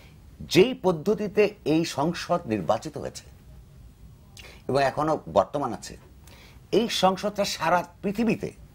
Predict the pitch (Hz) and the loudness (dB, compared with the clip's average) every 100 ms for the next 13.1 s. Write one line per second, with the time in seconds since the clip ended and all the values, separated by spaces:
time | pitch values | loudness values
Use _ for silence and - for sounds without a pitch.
0 | - - - - - - 143 190 226 - | -20 -20 -20 -20 -16 2 4 4 0 0
1 | 226 170 160 175 180 185 170 131 127 127 | 4 4 4 0 -2 0 0 0 -2 -2
2 | 104 113 90 80 67 - - - - - | -2 -2 -2 -6 -8 -14 -18 -20 -20 -20
3 | - - - - - - - - - - | -20 -20 -20 -20 -20 -20 -20 -20 -20 -20
4 | - - 165 - 190 190 214 233 - 190 | -14 -2 0 4 2 2 -2 0 2 0
5 | - 269 - - 214 127 110 - 85 107 | 0 -6 0 0 2 0 -2 -4 -6 -6
6 | - - - - - - 139 175 190 151 | -10 -20 -20 -20 -12 0 4 4 4 4
7 | 175 190 190 196 208 233 226 165 160 - | 4 4 4 2 0 0 2 2 0 -4
8 | 127 107 123 139 - - 151 156 190 196 | -2 -2 -2 -4 -10 2 4 4 0 0
9 | 160 117 107 - 110 - - - 82 - | 0 2 0 2 0 0 -14 -4 -2 0
10 | - 120 107 98 87 92 101 101 - 69 | 0 2 0 0 0 -2 -2 -4 -6 -10
11 | 60 - - - - - - - - - | -10 -18 -20 -20 -20 -20 -20 -20 -6 0
12 | 175 175 175 151 147 123 110 - 87 73 | 2 2 2 0 0 -2 -4 -2 -4 -2
13 | 64 | -6